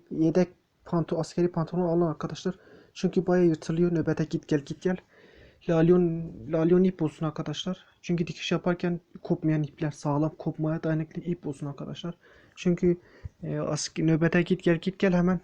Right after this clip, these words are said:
e, çürüyor. Çünkü çürüdüğüm zaman oluyor arkadaşlar. Güneştir, sıcaktır. Şırnak tarafına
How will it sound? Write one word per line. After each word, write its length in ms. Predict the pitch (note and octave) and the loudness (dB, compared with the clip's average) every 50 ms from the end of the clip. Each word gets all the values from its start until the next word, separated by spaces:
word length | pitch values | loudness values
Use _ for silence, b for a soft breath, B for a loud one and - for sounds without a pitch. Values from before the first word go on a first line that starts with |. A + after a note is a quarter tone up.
| _ _ - | _ _ -6
e, 180 | D#3+ D#3 D#3 - - _ _ B B B B B B B B B B B _ | -4 -4 -4 -4 -8 _ _ B B B B B B B B B B B _
çürüyor. 460 | - - - - D#3 E3 F3+ F3 F3+ F3+ - _ | -10 -4 -2 0 2 4 4 4 2 0 -4 _
Çünkü 300 | - - E3+ D#3+ F3 E3 | -8 -6 -4 -4 -4 -6
çürüdüğüm 440 | - - E3 D#3+ D#3+ D#3+ F3+ F3 F3 | -4 -2 0 0 0 0 0 -2 -2
zaman 300 | - F3+ F3 F3+ F#3 F#3+ | -2 -2 0 0 2 2
oluyor 200 | G3 F#3 F3+ E3 | 4 4 2 2
arkadaşlar. 400 | D#3 - F3+ F3 - - G3+ B B B B B B - | 0 -4 -8 -8 -8 -8 -10 B B B B B B 0
Güneştir, 640 | - F#3+ F#3 F#3 F#3 F3+ - - - F#3+ F3+ - - - | 2 4 4 6 4 2 0 0 0 0 0 0 -4 -10
sıcaktır. 560 | - - F#3 F3 F3 F#3 F3+ - - F#3+ B B B B B B B B | -6 -6 -4 -2 -2 -2 -2 -4 -8 -12 B B B B B B B B
Şırnak 320 | - - - F3+ F#3+ F#3+ G3 | -6 0 2 2 2 2 2
tarafına 320 | - F3+ F3 - G3 G3 | 2 0 2 2 0 0